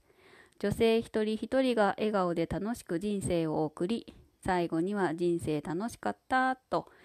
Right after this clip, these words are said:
人生を終える人ばかりの世界にするために、心も体も健康な女性が増えてほしいという思いから、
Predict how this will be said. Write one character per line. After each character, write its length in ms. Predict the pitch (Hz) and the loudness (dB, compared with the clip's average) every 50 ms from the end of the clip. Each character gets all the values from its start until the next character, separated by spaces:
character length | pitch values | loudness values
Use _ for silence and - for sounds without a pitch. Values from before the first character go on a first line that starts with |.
| - - - - _ _ - | -20 -20 -20 -20 _ _ -4
人 240 | - 180 185 180 | 0 0 0 0
生 260 | 175 - 165 156 156 147 | 0 0 -2 0 2 2
を 120 | 151 - - | 0 0 -2
終 200 | 147 147 156 160 | -2 -2 0 0
え 40 | 170 | 0
る 100 | 180 185 | -2 -4
人 200 | - - 220 214 | -4 -4 -2 -2
ば 120 | 226 226 | -2 -2
か 140 | - 214 190 | 0 0 0
り 100 | 180 175 | 2 2
の 100 | 175 180 | 2 2
世 140 | - 240 233 | 0 -2 -2
界 300 | - 214 190 180 175 165 | 0 2 2 2 2 2
に 100 | 165 165 | 0 -2
す 100 | - 190 | -2 -4
る 140 | 196 196 | -4 -2
た 140 | - 202 208 | -2 -2 -2
め 160 | 233 240 247 | 0 0 0
に、 160 | 226 175 - - - - - _ _ _ | 0 -2 -2 -4 -8 -20 -20 _ _ _
心 400 | - - 185 - 185 180 175 170 | -10 -8 -4 -2 0 0 0 2
も 160 | 160 160 156 156 | 0 0 -2 -2
体 380 | - 156 160 175 185 202 202 | -2 -2 -2 -2 0 -2 -2
も 180 | 202 202 202 196 | -2 -4 -6 -6
健 300 | - - 226 226 220 226 - | -6 -6 -6 -4 -4 -4 -2
康 180 | 233 220 220 | -2 -2 -2
な 160 | 220 220 220 | -2 -4 -4
女 120 | 226 226 220 | -4 -4 -4
性 240 | - 233 226 226 220 | -2 -2 -2 -2 -2
が 100 | 226 214 | -2 -4
増 200 | - - 285 262 | -4 -4 -2 -2
え 100 | 247 226 | -2 -2
て 100 | - 185 | -4 -6
ほ 160 | - 202 185 | -8 -8 -10
し 220 | - - 262 247 | -6 -4 -4 -4
い 40 | 226 | -4
と 140 | - - 170 | -4 -4 -4
い 140 | 170 180 180 | -2 -2 -2
う 120 | 180 185 | -2 -2
思 240 | 185 190 214 240 233 | -4 -4 -4 -6 -6
い 60 | 214 | -4
か 160 | - - 190 | 0 0 0
ら、 120 | - - | 0 0